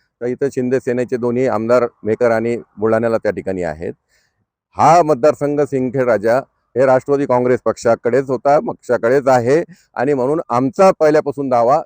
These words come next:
त्यावर त्या ठिकाणी होता आणि खऱ्या अर्थानं राष्ट्रवादी काँग्रेस पक्षाची ही या ठिकाणी उमेदवारी महत्त्वाची त्या ठिकाणी आहे. त्रिपूर्ण लढत होईल. सेनेचे उमेदवार त्या ठिकाणी डॉक्टर शशिकांत केळकर आहेत,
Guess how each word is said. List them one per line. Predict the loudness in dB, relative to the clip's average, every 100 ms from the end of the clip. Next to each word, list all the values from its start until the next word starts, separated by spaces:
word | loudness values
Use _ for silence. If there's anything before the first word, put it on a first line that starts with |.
| -2
त्यावर | 0 0 0
त्या | 0
ठिकाणी | 0 -2 -2
होता | -2 0 0 -2 _ -10
आणि | -4 -2 -4 -2
खऱ्या | 2 2
अर्थानं | 2 0 0 0 -2 -2
राष्ट्रवादी | 0 2 2 2
काँग्रेस | 0 0 0 -2
पक्षाची | -4 -4 -4 -2 0 -2
ही | -2 -2 -2 -2
या | -4
ठिकाणी | -2 -4 -2
उमेदवारी | -2 -2 -2 -2
महत्त्वाची | -2 -4 -4 -6 -10
त्या | -14
ठिकाणी | -14 -20 -20
आहे. | -2
त्रिपूर्ण | 0 2 2
लढत | 2 2 0 -4
होईल. | -8 -10 _ _ _ _ _ _ -8
सेनेचे | -4 -4 -4 -4
उमेदवार | -2 0 0 -2
त्या | -6
ठिकाणी | -6 -6 -4
डॉक्टर | -4 -4
शशिकांत | -6 -10 -10 -10 -6
केळकर | -6 -4 -2
आहेत, | -4 -6